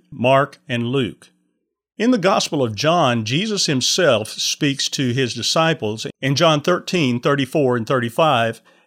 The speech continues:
and he says, "A new commandment I give to you, that you love one another, even as I have loved you, that you also love one another.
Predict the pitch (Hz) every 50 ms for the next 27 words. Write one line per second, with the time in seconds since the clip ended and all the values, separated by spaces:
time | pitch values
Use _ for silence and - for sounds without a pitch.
0 | _ - 190 180 190 185 - - 208 196 180 160 139 - - _ _ _ _ _
1 | _ _ - - 131 139 139 147 170 208 226 220 - 202 180 156 143 139 120 120
2 | 120 135 151 - - - 120 127 123 110 123 147 - - - 123 98 87 80 73
3 | - _ _ _ _ _ _ _ _ _ _ _ _ _ _ _ _ _ - 127
4 | 135 131 123 127 127 113 120 123 131 143 156 170 160 151 160 170 180 190 175 139
5 | 117 113 104 110 120 120 - _ _ _ - 131 143 156 151 170 170 - - -
6 | 123 113 113 - - 139 151 170 165 165 170 156 156 151 151 151 131 123 143 165
7 | 165 123 117 117 113 131 131 127 - 135 170 196 190 - - 175 202 190 - -
8 | 202 190 185 175 160 151 175 185 175 139 120 120 120 113 120 131 131 135 131 131
9 | 143 160 156 98 82 -